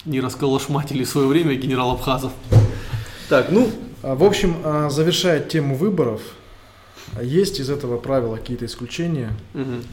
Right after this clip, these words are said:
Speaker 2: а, как недавно, а, там в одном из каналов прозвучало, Сингапур и прочее.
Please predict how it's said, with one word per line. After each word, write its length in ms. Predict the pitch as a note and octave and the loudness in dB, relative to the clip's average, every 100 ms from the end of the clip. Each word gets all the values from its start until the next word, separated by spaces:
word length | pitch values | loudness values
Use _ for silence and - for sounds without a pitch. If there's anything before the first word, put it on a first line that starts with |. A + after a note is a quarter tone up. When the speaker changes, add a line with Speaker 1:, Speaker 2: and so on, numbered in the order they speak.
| A#2+ | -14
Speaker 2:
а, 240 | A#2+ A2 | -12 -10
как 180 | A2 G#2+ | -10 -6
недавно, 480 | A2 A2 A2 G#2+ G2+ G2+ - - - - | -4 -2 -4 -6 -8 -12 -14 -16 -18 -16
а, 400 | B2 A#2+ A#2 A#2 | -14 -12 -12 -14
там 120 | A2 G#2+ | -12 -12
в 40 | |
одном 220 | A2+ A2+ | -8 -8
из 80 | G#2+ | -8
каналов 360 | - A2+ G#2+ G2 | -10 -10 -10 -12
прозвучало, 460 | - G#2+ G#2+ D3 A#2+ | -12 -14 -8 -6 -4
Сингапур 560 | - A2+ G#2+ - D#3 | -6 -8 -8 -6 -4
и 40 | B2 | -4
прочее. 460 | - B2+ - A2+ | -6 -8 -8 -14